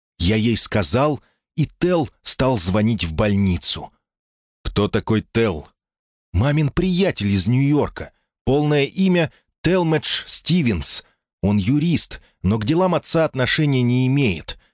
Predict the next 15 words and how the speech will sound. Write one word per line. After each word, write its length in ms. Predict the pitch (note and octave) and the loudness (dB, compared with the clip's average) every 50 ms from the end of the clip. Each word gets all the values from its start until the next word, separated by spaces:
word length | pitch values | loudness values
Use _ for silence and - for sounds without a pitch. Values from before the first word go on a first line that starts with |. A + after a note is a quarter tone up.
| _ _ | _ _
Спортсмен. 920 | - - - - - A#2 A#2+ - - - - D#3+ E3+ F3 D3+ G2+ D#2+ D2 - - _ _ _ _ _ _ | -6 -6 -6 -2 -2 -2 -2 -2 -2 -2 0 0 2 2 0 0 -2 -6 -10 -16 _ _ _ _ _ _
Он...» 380 | G2 G#2+ A2 A#2 A#2+ A#2 A2 - - - - _ _ _ _ _ _ _ _ _ _ _ | -2 0 0 2 2 0 0 -2 -4 -8 -16 _ _ _ _ _ _ _ _ _ _ _
Фрэнк 400 | - - F#2+ G2+ G2+ G2 - - | -4 -2 0 0 0 0 0 0
внезапно 480 | F#2 F#2+ F#2+ D#2+ G2 G2+ - - F#2+ | 0 0 0 0 0 -2 0 0 -2
замолчал, 680 | E2+ E2 F2+ F2+ F2+ F2+ - - - B2+ B2 C3+ C#3 - - _ _ _ _ _ _ | 0 2 2 2 0 0 0 -2 0 0 2 0 0 -2 -6 _ _ _ _ _ _
и 80 | B2+ D#3+ | 0 0
у 80 | D#3+ | 0
Тома 300 | - - E3+ E3 D#3 C#3+ | 0 0 0 0 0 0
мелькнула 500 | C3+ C#3 C3+ - - C3 C3 B2+ B2 A#2 | 0 0 0 -2 -2 0 0 2 2 2
мысль, 380 | A2+ B2 C#3+ C#3 - - A#2+ G#2+ | 0 0 0 0 0 0 0 0
что, 420 | - - - - A2+ A2+ G#2+ G#2 | 0 -4 -2 -2 0 2 2 2
быть 220 | F#2 F2 G2 - - | 0 0 -2 0 0
может, 420 | G#2+ B2 B2 G2 A2 G2+ - - - | 0 0 0 0 -2 -4 -4 -6 -4
этот 380 | A2 G2 - G2 - - - - _ | -4 -2 -2 -2 -4 -4 -8 -4 _
Телл 320 | B2+ C3 C#3+ C#3+ C3+ - | 0 0 2 0 0 -2